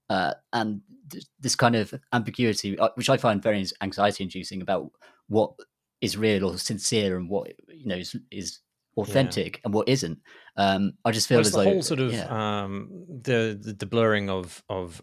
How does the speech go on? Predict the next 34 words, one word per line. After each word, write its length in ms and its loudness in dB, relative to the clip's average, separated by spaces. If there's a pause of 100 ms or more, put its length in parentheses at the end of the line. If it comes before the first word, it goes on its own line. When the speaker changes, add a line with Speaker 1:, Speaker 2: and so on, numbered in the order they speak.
Speaker 2:
uh, 40 -10
r-, 380 -8 (280)
real 320 2
and, 160 -4
and 200 -8
fiction 440 -4
when, 200 -8
when 140 -6
it 100 -8
comes 340 -4
to 380 -2
celebrity, 880 -2 (140)
uh, 80 -6
the, 180 -8
the 160 -10
parasocial 960 0
experience. 680 -4
Speaker 1:
Yeah, 320 4 (160)
yeah. 120 0
Speaker 2:
And 120 0
the 100 2
fact 240 0
that, 280 -4
uh, 120 -4
some 180 -4
of 60 -6
these, 440 -2
these 180 -8
families 640 -2
are 200 -4
entirely, 680 -4 (1200)
they're, 580 4
uh, 140 -12
every, 440 6